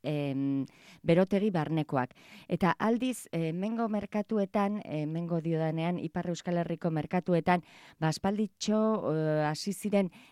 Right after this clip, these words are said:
hemengo, mm, berotegietako marrubiak, aspalditxo esaten dut, bueno, ba, bizpahiru aste behintzat ikusi nituen ia, eh, Donibane Loitzuneko merkatuan, eta hemen bai,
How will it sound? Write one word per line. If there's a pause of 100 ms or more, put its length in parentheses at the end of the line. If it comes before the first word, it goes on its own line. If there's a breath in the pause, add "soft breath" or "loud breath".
(120)
hemengo,
mm,
berotegietako
marrubiak,
aspalditxo
esaten
dut,
bueno,
ba,
bizpahiru
aste
behintzat (340 loud breath)
ikusi
nituen
ia, (360 loud breath)
eh,
Donibane
Loitzuneko (220)
merkatuan, (340 loud breath)
eta
hemen
bai,